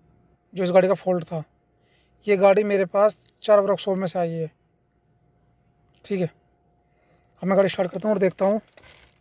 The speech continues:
बिस्मिल्लाह। आप लोग देख सकते हो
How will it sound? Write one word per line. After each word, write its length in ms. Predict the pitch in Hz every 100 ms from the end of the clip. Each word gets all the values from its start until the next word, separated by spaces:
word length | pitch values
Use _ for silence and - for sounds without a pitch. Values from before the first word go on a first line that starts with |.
| _ _ _ _ _ _ _ _ _ _ -
बिस्मिल्लाह। 540 | 165 - 185 175 196 - _ _ _ _ _ _ - - - - - - - - - - - - - - - - - - - - - - - - - - - -
आप 100 | 196
लोग 140 | 190 185
देख 100 | 170
सकते 280 | 180 -
हो 140 | 208